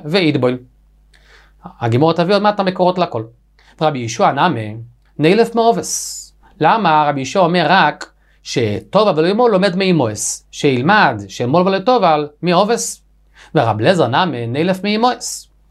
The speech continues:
שכמו באימוס הייתה רק טבילה, כך תועיל רק טבילה. למה הוא רק אומר שמול ולא טובל זה טוב, אבל טובל ולא ימול משמע שלא? וכי תימא, מה תענה לי? רב אליעזר סובר אין דונין אפשר משאי אפשר.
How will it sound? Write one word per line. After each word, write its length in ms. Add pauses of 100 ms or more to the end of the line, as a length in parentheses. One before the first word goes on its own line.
(160)
שכמו 380
באימוס 840 (160)
הייתה 240
רק 180
טבילה, 380
כך 160
תועיל 220
רק 160
טבילה. 260
למה 240
הוא 100
רק 280 (160)
אומר 260
שמול 680
ולא 200
טובל 380
זה 100
טוב, 280
אבל 140
טובל 180
ולא 120
ימול 180
משמע 260
שלא? 340 (360)
וכי 240
תימא, 220
מה 140
תענה 280
לי? 120
רב 100
אליעזר 180
סובר 380 (400)
אין 260
דונין 300
אפשר 360
משאי 420
אפשר. 240